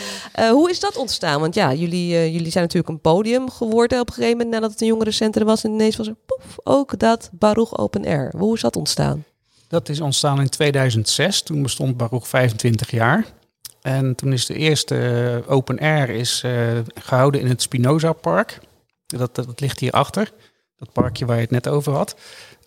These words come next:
Speaker 2: En, eh, het tweede podium was dan Baruch zelf. Maar de eerste keer waren er al tweeënhalfduizend mensen. Dus het was echt, eh,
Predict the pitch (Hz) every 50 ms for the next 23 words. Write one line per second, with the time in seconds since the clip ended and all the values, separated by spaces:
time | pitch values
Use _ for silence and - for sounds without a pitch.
0 | _ _ - 160 156 156 151 147 143 143 135 135 135 131 131 135 127 - - 160
1 | 165 160 151 - 143 131 131 123 123 123 123 120 - - - 127 117 117 113 117
2 | 117 - - - - 117 120 147 196 214 - - - 139 135 - - 143 143 139
3 | - - 139 - - 151 151 147 135 120 120 120 117 123 117 113 113 117 113 -
4 | - - 131 127 127 123 123 117 117 110 120 120 117 113 113 117 120 123 147 165
5 | 151 - - 113 147 151 - - _ _ 120 117 123 113 - - 120 120 120 123
6 | 131 - - - - 127